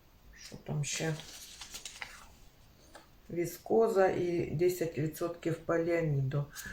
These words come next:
Не пам'ятаю, скільки в мене їх тут грам. Треба буде перерахувати. І ось такий зразок у мене є.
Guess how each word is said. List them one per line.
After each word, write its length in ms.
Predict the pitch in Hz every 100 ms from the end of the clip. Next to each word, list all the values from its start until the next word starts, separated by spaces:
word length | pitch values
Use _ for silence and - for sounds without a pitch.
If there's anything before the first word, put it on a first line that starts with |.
| - -
Не 100 | 160
пам'ятаю, 680 | - 170 180 175 175 170 160
скільки 480 | - 175 160 -
в 40 | 160
мене 360 | 165 160 156
їх 140 | 156 - -
тут 180 | 156
грам. 440 | 156 196 220 202 202 - - - - - - - -
Треба 340 | - 156 156
буде 320 | 156 156 156 156
перерахувати. 1160 | - 156 160 160 151 - 160 160 156 - 156 156 - - - - -
І 120 | 190
ось 200 | 202 208
такий 400 | - 160 185 185
зразок 680 | 175 175 175 202 202 - - - - - - - - - - - - - - - - - - - - - - - - - - - - - -
у 40 |
мене 360 | 175 170 170 170
є. 320 | 185 226